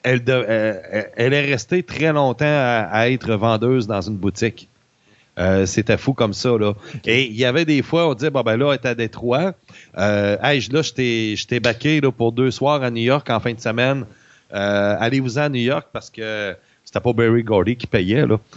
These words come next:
Speaker 1: Mais, euh, prends l'autobus, va-t'en à New York, t'as deux concerts à faire. » Elle dit, « Bon, ben, j'ai pas assez d'argent pour ça. » « Bon, ben, gars, t'as pas le choix, vas-y pareil. » « Bon, mais j'ai pas d'argent. » Il payait pas. Le, il voulait pas payer, euh, vraiment, là, tu sais.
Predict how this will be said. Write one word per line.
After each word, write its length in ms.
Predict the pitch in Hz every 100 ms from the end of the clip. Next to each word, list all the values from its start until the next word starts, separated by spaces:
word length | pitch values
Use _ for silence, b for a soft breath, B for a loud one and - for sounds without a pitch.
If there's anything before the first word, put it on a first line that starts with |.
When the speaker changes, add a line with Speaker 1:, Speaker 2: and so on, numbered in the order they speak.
| B -
Speaker 1:
Mais, 280 | 107 107 101
euh, 420 | 98 95 95 95
prends 180 | 85 143
l'autobus, 480 | 143 139 117 156 117
va-t'en 220 | 117 135
à 60 | 131
New 100 | 120
York, 160 | 143
t'as 120 | - 113
deux 100 | 120
concerts 400 | 120 117 123 110
à 60 |
faire. » 160 | 101 117
Elle 120 | 104
dit, « 60 | 92
Bon, 80 | 113
ben, 160 | 90 78
j'ai 200 | 87 87
pas 140 | 117
assez 180 | 107 120
d'argent 260 | 104 95 107
pour 160 | 101
ça. » « 140 | 90 110
Bon, 160 | 95
ben, 120 | 80 85
gars, 200 | 107 101 - B B B
t'as 100 | 107
pas 120 | 120
le 40 | 101
choix, 240 | - 139
vas-y 300 | 101 123 113
pareil. » « 460 | 123 113 120 117 85 _ b b 165
Bon, 180 | 107 104
mais 160 | 95
j'ai 120 | 90
pas 140 | 113 127
d'argent. » 260 | 123 113 123
Il 120 | 107
payait 300 | 135 135 127
pas. 260 | 160 175 98 92
Le, 220 | 120 120 135
il 140 | 127
voulait 180 | 135 131
pas 180 | - 180
payer, 640 | - 165 151 151 175 151 b b b b b
euh, 380 | 104 104 107 104 95
vraiment, 460 | 110 120 135 135
là, 160 | 113 101
tu 120 | -
sais. 240 | 127 147